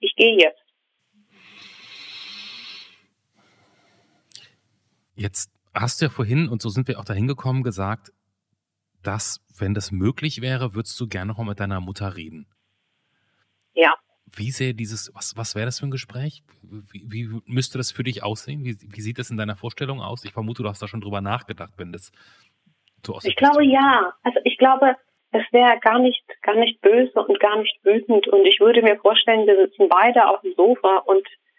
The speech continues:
Speaker 1: vielleicht nehme ich sogar ihre Hand, das weiß ich nicht. Ähm, aber ich würde ihr sagen, pass auf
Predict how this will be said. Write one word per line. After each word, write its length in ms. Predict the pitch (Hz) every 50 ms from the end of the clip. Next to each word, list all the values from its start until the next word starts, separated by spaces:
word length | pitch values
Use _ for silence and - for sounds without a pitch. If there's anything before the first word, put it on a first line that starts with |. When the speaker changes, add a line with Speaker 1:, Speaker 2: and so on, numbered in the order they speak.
| _ _ _ _ _ _
Speaker 1:
vielleicht 320 | - 190 180 175 247 - -
nehme 220 | 240 254 254 254
ich 80 | 240 -
sogar 260 | 233 220 220 220 208 208
ihre 240 | 208 196 196 190
Hand, 220 | 196 196 185 175 - _
das 140 | - 196 196
weiß 220 | 185 170 170 175 -
ich 120 | 190 _ -
nicht. 200 | - 165 - - - -
Ähm, 280 | 214 208 208 208 - - -
aber 180 | - 202 208 214
ich 100 | 214 214
würde 240 | 208 233 254 254
ihr 200 | 240 - 220 214
sagen, 440 | 202 190 190 190 208 214 - 240 247 _ - _ _ _ _ _ _ _ _ _ _ _ _ _ _ _ _
pass 160 | - 214 208
auf 300 | - - 208 214 233 233